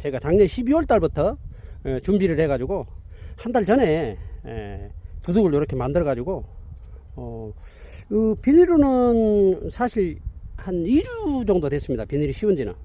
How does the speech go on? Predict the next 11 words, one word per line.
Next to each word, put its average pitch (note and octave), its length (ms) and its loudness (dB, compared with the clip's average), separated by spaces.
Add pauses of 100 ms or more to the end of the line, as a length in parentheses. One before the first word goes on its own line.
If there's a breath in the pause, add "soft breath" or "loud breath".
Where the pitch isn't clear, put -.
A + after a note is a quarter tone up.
(380)
어, A#2 240 -8
이 D#3+ 100 -8
주 D#3 140 -10
정도 B2 240 -6
됐고, A#2+ 320 -8 (800 loud breath)
이렇게, C3 540 -4 (480 loud breath)
에, C3 240 -4
요즘 D3 260 0
서리, G#3 440 2
서리가 A3+ 340 0
가끔, C#3+ 680 -2